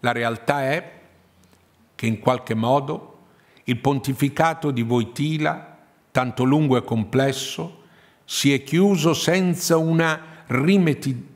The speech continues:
rimeditazione e non è stato succeduto da una sua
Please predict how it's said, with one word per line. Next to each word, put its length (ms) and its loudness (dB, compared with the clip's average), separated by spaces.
rimeditazione 1400 0
e 100 0
non 180 2
è 60 -2
stato 520 -2
succeduto 1120 -2
da 120 -2
una 200 0
sua 720 -6